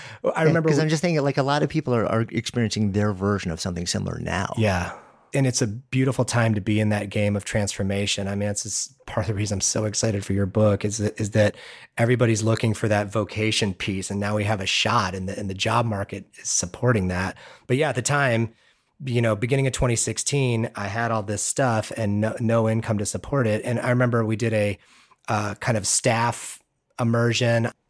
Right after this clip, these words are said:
Speaker 1: uh, outside of New York City together. And I was a mess. I was really, I'd grown a beard. I was really freaked out to even get started. What if I mess up? I cou-, I didn't have the language to describe what I was trying to market. I wasn't sleeping at all.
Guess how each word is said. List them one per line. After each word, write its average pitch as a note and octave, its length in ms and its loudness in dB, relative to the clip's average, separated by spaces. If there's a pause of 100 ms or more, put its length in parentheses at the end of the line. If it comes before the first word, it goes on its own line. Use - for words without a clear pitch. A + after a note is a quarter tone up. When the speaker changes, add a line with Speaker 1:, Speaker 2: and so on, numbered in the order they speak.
(200)
Speaker 1:
uh, - 180 -4
outside A2+ 320 -2
of G#2 60 0
New G#2+ 80 0
York G#2+ 160 0
City G#2+ 300 -2
together. G2+ 440 -2
And A#2 180 -2
I C#3 60 4
was E3+ 140 4
a D3+ 40 2
mess. B2 460 -2
I A#2 80 0
was A#2+ 220 0
really, B2+ 580 0 (320)
I'd A2+ 160 -2
grown C3 260 2
a B2+ 40 4
beard. B2+ 600 2 (380)
I B2 140 0
was A#2 220 2
really B2+ 400 2
freaked B2+ 440 0
out A#2+ 220 4
to - 80 -2
even A#2 240 0
get A2 140 -2
started. A2+ 440 2
What A2+ 160 2
if A2+ 100 -2
I A2+ 60 2
mess A2 340 0
up? A#2 300 0
I G2+ 60 -4
cou-, - 180 -6
I A#2+ 60 -2
didn't A#2+ 140 0
have A2 100 0
the G#2 100 -2
language A2+ 460 0
to G#2+ 80 -6
describe A2 520 0
what A2+ 80 0
I G#2 60 -2
was G2+ 80 -4
trying G#2+ 240 -2
to G2 60 0
market. G#2+ 440 -2
I F#2+ 60 -4
wasn't G#2 320 -2
sleeping A#2 500 0
at A#2+ 60 2
all. A#2 340 2